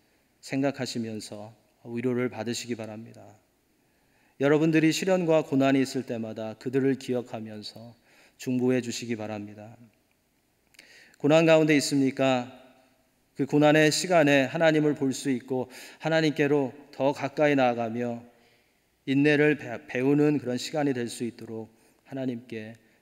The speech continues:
지혜를 구하시기 바랍니다. 후히 주신다고, 응답하신다고 약속하셨습니다. 용기를 내어서, 힘을 내어서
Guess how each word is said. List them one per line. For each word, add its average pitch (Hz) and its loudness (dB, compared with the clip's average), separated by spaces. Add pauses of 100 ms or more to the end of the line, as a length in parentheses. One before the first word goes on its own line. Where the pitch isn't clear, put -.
지혜를 127 -4
구하시기 120 -8
바랍니다. 107 -12 (960)
후히 202 -2
주신다고, 139 0 (240)
응답하신다고 123 -2
약속하셨습니다. 113 -14 (880)
용기를 160 4
내어서, 143 4
힘을 170 -2
내어서 113 -4